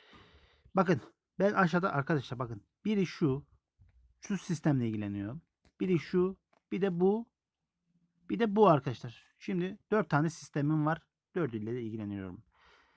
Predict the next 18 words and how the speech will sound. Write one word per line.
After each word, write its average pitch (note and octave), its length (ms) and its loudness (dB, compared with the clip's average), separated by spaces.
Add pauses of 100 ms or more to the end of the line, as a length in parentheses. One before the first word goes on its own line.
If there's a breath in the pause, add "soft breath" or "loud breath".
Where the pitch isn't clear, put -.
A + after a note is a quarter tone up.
(260 soft breath)
Evet G3 140 2
arkadaşlar, F3 600 0 (100)
bugünlük D#3+ 380 0
de D#3 140 -2
videonun C3 380 -6
sonuna G#2 280 -12
geldik. - 540 -18 (920 soft breath)
Sormak F3+ 360 2
istediğiniz G#3 300 -4
soruları, F#3 500 2 (140)
e, C#3 120 -10
sorabilirsiniz. D#3+ 880 -2
Ee, G#2 920 -8 (540)
sistemde F#3 480 0
illaki E3 580 0
bir C3 140 -4
değişiklikler C3+ 680 -4 (100)
olacaktır. D#3+ 600 0